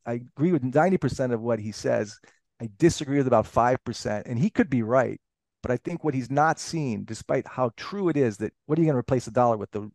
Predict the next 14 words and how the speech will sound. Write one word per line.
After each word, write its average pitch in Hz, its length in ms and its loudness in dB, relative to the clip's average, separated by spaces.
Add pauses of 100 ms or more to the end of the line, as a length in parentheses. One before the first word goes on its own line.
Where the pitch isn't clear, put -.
the, 98 220 -6
the 104 100 -6
rupee, 170 480 -4
the 104 140 -4
real, 127 500 4 (640)
the, 107 360 -4
the, 104 120 -6 (100)
the 107 160 -6
euro, 185 500 0
the 107 120 -6
yen, 147 340 2
the 135 80 0
won? 147 320 0
No, 180 380 -2